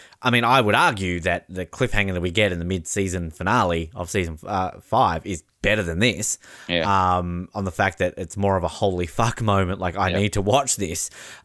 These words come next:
Speaker 1: Um, whereas, um, yeah, this is obviously, yeah, but again, we can get to that one there. Um, in
Speaker 2: Well,
Speaker 1: terms
Speaker 2: just
Speaker 1: of
Speaker 2: wait to
Speaker 1: trivia
Speaker 2: just, like, in terms of you talking about the, the Nip Tuck kind of comparisons, just wait until that season five when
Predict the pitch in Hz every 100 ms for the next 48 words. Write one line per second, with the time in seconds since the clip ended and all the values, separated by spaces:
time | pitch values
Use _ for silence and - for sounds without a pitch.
0 | - 107 101 98 95 95 95 - 104 101
1 | 95 92 85 82 - - 101 92 87 85
2 | 85 82 _ 120 87 82 - 85 82 80
3 | 92 80 80 87 82 73 80 85 80 76
4 | - - 82 78 82 82 - - - -
5 | 151 160 156 151 - _ - _ 147 143
6 | 226 277 151 131 - 117 123 - 101 104
7 | 95 95 131 113 87 85 98 85 82 -
8 | 85 78 - - - 95 95 - - -
9 | - - 85 80 - 85 90 101 - 65
10 | 98 95 98 110 87 - 82 80 80 -
11 | 95 80 80 - 90 85 80 78